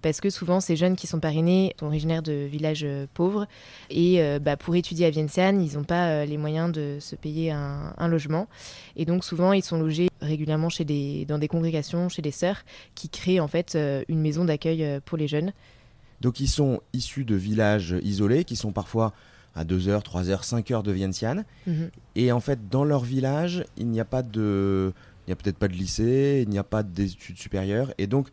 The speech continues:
Speaker 2: ces enfants ont été parrainés pendant cinq ans, dix ans,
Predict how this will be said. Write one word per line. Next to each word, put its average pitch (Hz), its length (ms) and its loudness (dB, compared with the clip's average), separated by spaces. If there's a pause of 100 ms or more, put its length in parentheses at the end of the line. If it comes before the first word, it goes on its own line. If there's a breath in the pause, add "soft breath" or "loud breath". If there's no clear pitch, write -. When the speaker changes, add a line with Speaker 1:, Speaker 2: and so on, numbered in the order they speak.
(600 soft breath)
Speaker 2:
ces 104 240 -4
enfants 113 240 -2
ont 107 160 0
été 98 460 0 (180)
parrainés 113 420 0
pendant 90 400 -4 (300 soft breath)
cinq 117 300 -4
ans, 113 100 -2
dix 104 240 -4
ans, 110 140 -4